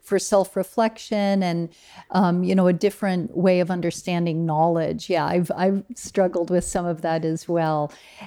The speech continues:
And, you know, in Western education, we think we have a right to knowledge. And in Indigenous, uh, education, we have responsibilities to knowledge.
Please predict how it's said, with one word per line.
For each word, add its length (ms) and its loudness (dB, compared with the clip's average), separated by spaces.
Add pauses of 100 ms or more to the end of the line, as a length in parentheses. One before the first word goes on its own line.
And, 460 4
you 100 4
know, 160 4
in 100 0
Western 720 0
education, 760 0
we 120 2
think 300 -4
we 80 4
have 200 0
a 80 0
right 520 0
to 160 -4
knowledge. 720 -8 (460)
And 420 -2
in 260 -4
Indigenous, 880 0 (120)
uh, 280 2
education, 920 -2
we 160 2
have 220 0
responsibilities 1200 0
to 160 -6
knowledge. 640 -8